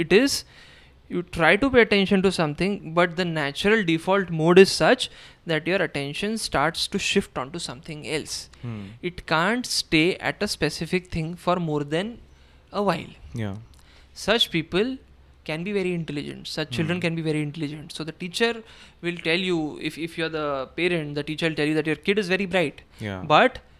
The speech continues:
Speaker 1: he does not pay attention.
Speaker 2: Hmm.
Speaker 1: But he does not complete his homework.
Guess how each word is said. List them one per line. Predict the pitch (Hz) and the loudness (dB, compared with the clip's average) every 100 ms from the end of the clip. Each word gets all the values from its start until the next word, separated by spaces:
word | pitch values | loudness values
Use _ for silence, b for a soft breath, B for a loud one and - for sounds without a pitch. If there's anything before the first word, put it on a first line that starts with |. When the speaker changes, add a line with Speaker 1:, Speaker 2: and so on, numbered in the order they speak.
| - - | -20 -16
Speaker 1:
he | - 175 | -6 -2
does | 156 143 | 0 -2
not | 147 151 165 - | -2 -2 -2 -2
pay | 143 | -2
attention. | 139 - 190 196 - - - b | 0 2 4 4 0 -10 -20 b
Speaker 2:
Hmm. | 110 107 | -6 2
Speaker 1:
But | 175 208 | 2 4
he | 180 | 2
does | 160 156 | 4 4
not | 156 165 | 4 4
complete | 151 156 151 | 2 4 4
his | 156 | 4
homework. | 151 190 202 147 - | 4 4 4 -2 -4